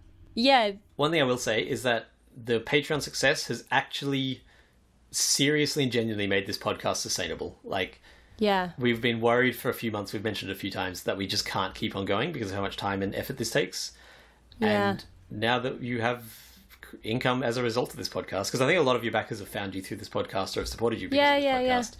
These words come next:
Speaker 2: it really helps justify the insane amount of time we spend on this. <laughs>
Speaker 1: Yeah, yeah, yeah. <laughs> Totally. Um, yeah, I mean, that's, yeah,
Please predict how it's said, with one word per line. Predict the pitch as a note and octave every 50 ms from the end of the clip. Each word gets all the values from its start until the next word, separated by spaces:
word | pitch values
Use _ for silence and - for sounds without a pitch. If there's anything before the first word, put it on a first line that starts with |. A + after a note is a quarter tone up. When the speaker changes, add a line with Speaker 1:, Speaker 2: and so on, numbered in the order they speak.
| - - - - - - - - -
Speaker 2:
it | - A#2+ -
really | B2+ A#2+ B2+ B2+ B2 A#2 A#2 A#2 A#2 A2+ A2+ G#2
helps | F#2 - - A2 G2+ - - - - -
justify | - - G#2 - - - - - G2+ G2 G2
the | F#2+ F#2+ F#2+ F#2 F#2 - - - - - - - - - - - -
insane | A2+ A2+ A2+ A2 - - B2+ A2+ G#2+
amount | G#2+ G2 F#2+ F#2+
of | F#2
time | - G2+ F#2+ F2+
we | F2+
spend | - - F2+ E2+ E2+
on | D#2+
this. | F2 - - - - - - - - _
<laughs> | - _ - -
Speaker 1:
Yeah, | - A#3 C4+ C#4 C#4 B3 A3+
yeah, | A3 A#3 A#3+ A#3+ A#3
yeah. | A#3 C4 C#4 B3+ - - - - -
<laughs> | D4+ - - - - -
Totally. | A3 A3 A3 A3 G#3 G3+ A3 A#3 C4 - - - - - C#4+ - - - - - - - - - -
Um, | A3+ A3 G#3+ G#3 G3+ G3 F#3+ G3 F#3+ - - _ _ - - - - - - -
yeah, | G3 A3 G#3 F3 E3+ - -
I | - G3+
mean, | G3+ G#3 G3+ G3+ G3
that's, | G3+ G#3 G#3 - - - - - - - - - - _ - - - - - - - - - - -
yeah, | - F#3+ F#3+ E3 E3